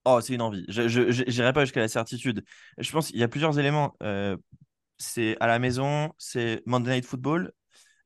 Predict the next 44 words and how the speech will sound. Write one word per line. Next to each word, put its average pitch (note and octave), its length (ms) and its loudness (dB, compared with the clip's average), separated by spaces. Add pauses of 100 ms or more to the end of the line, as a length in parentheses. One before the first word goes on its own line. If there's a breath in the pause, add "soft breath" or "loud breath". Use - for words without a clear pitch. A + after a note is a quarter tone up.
Comme, A2+ 260 -4
euh, G2+ 240 -2
ça, A2+ 160 -6
c'est G#2 180 -4
quand G2+ 120 -4
même G2+ 260 -4
important. G#2 340 -4
Enfin, A2 300 -2
on F#2 100 -2
va, F2 200 -2
on G2+ 80 -2
va G2+ 160 2
vraiment A#2 240 2
être A#2 220 -2
sou-, - 220 -10
scruté C3 460 -4
par G2 340 -2
à F#2+ 60 -6
peu G#2+ 100 -2
près, G#2+ 260 -2
euh, F#2 40 -2
tout - 140 -4
le A#2 60 4
monde. E3 280 4 (560 loud breath)
Euh, A2 580 2
c'est - 240 -2
le A2 140 2
nine A2+ 240 2
eleven A2 300 -4
game, D#3+ 280 -6 (320)
pour G#2 120 -10
le G#2+ 60 -8
coup. C#3 360 -2
C'est, G2 420 -6
je G2+ 60 -6
trouve, B2+ 140 -6
quelque A2 180 -4
chose A#2 140 -2
de G#2+ 80 0
toujours A2 180 -4
important G#2+ 380 0
à C3 40 0
New A#2+ 80 -2
York, - 360 -6